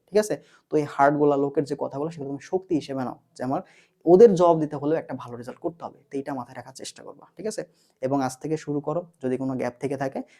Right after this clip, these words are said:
আর সময় নষ্ট করবা না, রমজান মাসটা সঠিকভাবে কাজে লাগাও, বেশি বেশি ইবাদত করো, আল্লাহর কাছে দোয়া করো,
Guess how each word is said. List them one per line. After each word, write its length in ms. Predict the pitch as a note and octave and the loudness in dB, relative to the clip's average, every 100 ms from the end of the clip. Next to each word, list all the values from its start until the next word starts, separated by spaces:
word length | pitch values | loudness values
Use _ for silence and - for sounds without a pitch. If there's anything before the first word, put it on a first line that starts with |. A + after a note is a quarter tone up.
| _ - | _ -6
আর 120 | B2+ | -6
সময় 280 | - C3+ C3+ | -4 -6 -6
নষ্ট 200 | C3 - | -6 -8
করবা 220 | C3 C3 | -4 -4
না, 80 | D#3 E3 | -4 -4
রমজান 260 | C3 C3+ | -4 -2
মাসটা 220 | C3 B2+ C3+ | -4 -6 -10
সঠিকভাবে 460 | - C3+ C3+ C#3 C#3+ | -8 -10 -6 -6 -2
কাজে 220 | C#3 C3+ | -2 0
লাগাও, 240 | C3 D3 - _ _ C3+ | 0 -2 -4 _ _ -8
বেশি 200 | B2+ D3 | -4 -4
বেশি 140 | C3 | -4
ইবাদত 300 | C3+ C3 C3+ - | -2 2 0 -2
করো, 180 | C3+ C#3 | -8 -6
আল্লাহর 180 | B2+ B2+ | -6 -8
কাছে 120 | D#3 | -6
দোয়া 180 | C3 B2+ | -6 -6
করো, 180 | - | -6